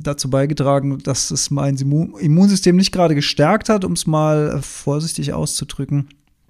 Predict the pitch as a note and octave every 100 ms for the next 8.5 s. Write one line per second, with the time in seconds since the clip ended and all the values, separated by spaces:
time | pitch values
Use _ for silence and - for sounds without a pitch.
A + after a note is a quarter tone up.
0 | _ C#3+ C#3+ E3+ A3+ - F#3 - F3+ F3+
1 | E3+ D3+ C#3+ D3 D3+ D3 D#3 D3 C#3+ C#3
2 | D3+ C3+ D3+ D3 C#3+ - C#3+ C#3+ - C3
3 | B2+ B2+ B2+ A#2+ C#3 - C#3 - C3 C3+
4 | - C3 C3 B2+ C3 A#2 C3 D3 C#3 C3+
5 | - - - - - - D3 - F3+ -
6 | - C3 C#3 F3+ F3+ - F3 F3 - -
7 | - - - D#3+ C#3 D3 C#3 - - C#3+
8 | D#3+ D3+ D3+ C#3+ -